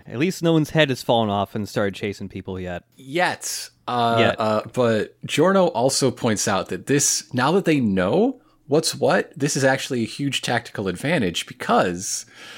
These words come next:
Speaker 2: uh, the boss is not able to pilot whatever body he's sharing. So
Speaker 1: Mm-hmm.
Speaker 2: as long as they figure out where he is, they've got him trapped in a flesh prison. They,
Speaker 1: Yeah.
Speaker 2: they have him totally constrained.
Speaker 1: Yeah,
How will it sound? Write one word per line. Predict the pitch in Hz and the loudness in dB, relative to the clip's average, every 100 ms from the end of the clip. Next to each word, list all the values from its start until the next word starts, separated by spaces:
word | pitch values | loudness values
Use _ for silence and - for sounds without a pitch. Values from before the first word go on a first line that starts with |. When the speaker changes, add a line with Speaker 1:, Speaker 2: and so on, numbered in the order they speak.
| - - - | -20 -12 -2
Speaker 2:
uh, | 107 107 | 0 0
the | - 120 | -2 -4
boss | 101 120 131 131 | -2 0 0 0
is | 110 | -2
not | 135 120 123 | 0 -2 -2
able | 117 107 | 0 0
to | 98 - 95 | 0 -2 -2
pilot | - - 165 214 113 76 - | -4 -4 0 2 0 -2 -6
whatever | 107 104 101 101 | -2 0 0 -2
body | 95 92 90 | 0 0 0
he's | 87 87 | -4 -4
sharing. | - 87 78 78 80 95 - - - - | -2 0 0 0 -4 -10 -18 -20 -16 -4
So | - 147 135 120 | 0 2 2 2
Speaker 1:
Mm-hmm. | 107 92 | -4 -4
Speaker 2:
as | 123 110 - 139 | -2 -2 -4 2
long | 135 190 | 2 2
as | 220 - | 0 0
they | 165 | -2
figure | 143 151 143 151 120 | 0 -4 0 0 2
out | 120 120 - | 2 0 -2
where | 110 95 101 139 | -4 0 2 2
he | 147 139 127 - | 0 -4 -6 -4
is, | 107 180 202 - - - - | -2 0 0 -2 -6 -8 0
they've | 170 175 | 2 2
got | 165 143 | 0 -2
him | 131 113 | -4 -4
trapped | - 147 - | -2 -2 0
in | 107 | -2
a | |
flesh | - - 101 - | -4 -2 -2 -2
prison. | - 104 104 92 62 - - - | -2 -2 0 -4 -8 -18 -20 -6
They, | 151 156 | -2 4
Speaker 1:
Yeah. | 156 156 | 4 4
Speaker 2:
they | 165 | 2
have | 156 | -2
him | - 139 127 | -4 -6 -6
totally | - 160 156 143 | -2 0 0 -2
constrained. | 117 110 - 185 185 117 92 - | -2 -4 -4 0 0 -2 -6 -2
Speaker 1:
Yeah, | 139 143 | 2 2